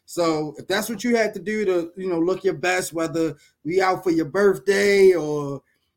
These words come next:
whether it's just regular day night and you like, "I wanna do something different with my hair, with my nails, with my makeup," I'm all for that.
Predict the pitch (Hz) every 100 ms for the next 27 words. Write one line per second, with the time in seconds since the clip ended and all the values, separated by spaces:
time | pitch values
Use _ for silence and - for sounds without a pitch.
0 | _ 285 320 277 277 277 202 269 254 254
1 | 247 311 226 190 185 185 202 196 190 190
2 | 202 196 202 196 208 180 202 196 190 190
3 | 180 190 202 180 165 170 175 180 196 196
4 | 170 147 170 175 190 180 180 147 - _
5 | _ _ - 247 233 202 180 87